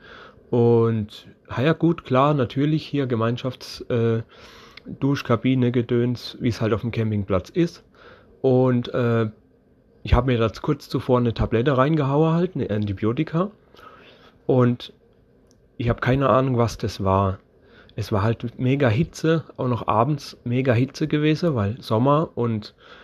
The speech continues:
Italien ist sowieso heiß. Und,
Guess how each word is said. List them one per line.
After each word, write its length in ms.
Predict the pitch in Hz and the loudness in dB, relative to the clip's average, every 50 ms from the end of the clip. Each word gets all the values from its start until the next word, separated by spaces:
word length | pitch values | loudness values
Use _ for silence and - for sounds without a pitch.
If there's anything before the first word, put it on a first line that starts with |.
| - _ _ | -20 _ _
Italien 500 | - - 110 110 107 110 120 135 135 120 | -8 -2 0 2 2 2 2 0 -2 -2
ist 140 | - 101 - | -4 -4 -4
sowieso 360 | 120 101 98 101 113 120 120 | -4 -2 -2 0 0 0 2
heiß. 360 | 123 135 147 175 170 - - _ _ _ _ _ _ _ _ _ _ _ _ _ _ | 2 2 0 0 -2 -4 -12 _ _ _ _ _ _ _ _ _ _ _ _ _ _
Und, 400 | - 123 120 120 120 120 110 104 | 0 2 2 2 2 0 -2 -6